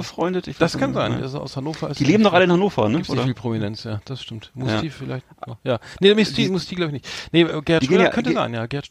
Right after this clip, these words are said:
Speaker 1: Ja?
Speaker 2: könnte sein, ja.
Speaker 1: Und die gehen da am Wochenende mal alle segeln auf dem Maschsee, ne?
Speaker 2: Ach was,
Speaker 1: Ja.
Speaker 2: ja, das weiß ich nicht.
Speaker 1: <laughs>
Speaker 2: Nee, aber ich glaub, das sind eigentlich ganz, äh, ganz, ich weiß nicht. Ich, ich war ein ambivalentes Verhältnis zu den Scorpions. Ich muss sagen, ich hab damals diese Platte, die, äh, li-, äh, live, diese Live-Platte,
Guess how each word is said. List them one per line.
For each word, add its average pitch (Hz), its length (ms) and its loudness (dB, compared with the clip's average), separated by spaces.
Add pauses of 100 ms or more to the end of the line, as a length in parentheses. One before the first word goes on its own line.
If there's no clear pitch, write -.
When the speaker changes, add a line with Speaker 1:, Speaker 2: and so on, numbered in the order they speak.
Speaker 1:
Ja? 139 200 6
Speaker 2:
könnte 240 160 -6
sein, 131 200 -6
ja. 113 160 -8
Speaker 1:
Und 139 80 -2
die 147 80 4
gehen 196 120 4
da 196 80 6
am 147 80 4
Wochenende 202 280 0
mal 156 120 2
alle 170 140 4
segeln 180 280 2
auf 135 120 0
dem 151 100 -2
Maschsee, 110 400 0
ne? 160 160 -2 (540)
Speaker 2:
Ach 113 140 -2
was, 113 160 2
Speaker 1:
Ja. 107 80 -2 (120)
Speaker 2:
ja, 139 100 -2
das 135 160 -8
weiß 127 140 -12
ich 110 40 -12
nicht. 107 160 -4
Speaker 1:
<laughs> - 80 -10 (1040)
Speaker 2:
Nee, 170 140 8
aber 165 80 6
ich 147 80 2
glaub, 185 160 4
das 143 180 -6
sind 147 200 -2
eigentlich 139 240 0
ganz, 127 260 -8
äh, 123 360 -2 (120)
ganz, - 360 -14 (100)
ich - 160 -14
weiß 117 140 -10
nicht. 113 120 -10
Ich, 123 160 -8
ich 156 200 0
war 175 100 6
ein 165 80 0
ambivalentes 160 500 4
Verhältnis 147 300 -2
zu 131 60 -10
den 127 60 -10
Scorpions. 135 380 -6
Ich 127 80 -6
muss 139 140 -4
sagen, 135 180 2
ich 127 60 0
hab - 40 -20
damals 143 280 2
diese 135 240 -4
Platte, 143 300 0
die, 135 160 0
äh, 127 60 0
li-, 127 360 4
äh, 127 60 2
live, 131 340 2 (160)
diese 123 160 -4
Live-Platte, 127 560 -2